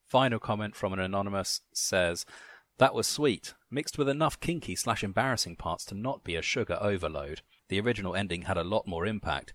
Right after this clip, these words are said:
but it made me tear up, so I'm tempted to go for the happy ending." There is also a comment from Gweil, and it's actually in direct response to Canned's comment. Um, they say, Love it. I love the comment from Canned.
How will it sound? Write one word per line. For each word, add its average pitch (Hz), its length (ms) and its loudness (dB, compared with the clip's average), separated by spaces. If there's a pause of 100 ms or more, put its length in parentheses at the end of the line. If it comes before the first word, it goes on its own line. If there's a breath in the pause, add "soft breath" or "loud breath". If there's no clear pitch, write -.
(140 soft breath)
but 110 100 0
it 113 60 -4
made 127 200 0
me 107 120 -4
tear 98 300 0
up, 80 300 -2
so - 140 -2
I'm 110 100 0
tempted - 380 -2
to 78 100 -6
go 82 140 0
for - 120 -10
the 82 100 0
happy 82 360 -2
ending." 71 420 -8 (540)
There 110 160 4
is 123 160 2
also 107 260 2
a 90 60 4
comment 92 440 -2
from 104 400 0
Gweil, 78 540 -2 (200)
and 104 140 4
it's 107 140 0
actually 113 460 0
in 92 560 0
direct - 640 -2 (160)
response 98 640 -2
to 80 420 -6
Canned's 85 880 -2 (340)
comment. - 600 -10 (160)
Um, 82 520 -2
they 95 200 0
say, 85 420 0
Love 104 260 4
it. 87 140 0
I 98 80 0
love 117 240 2
the 113 80 0
comment 87 300 -4
from 82 180 -4
Canned. 80 640 -2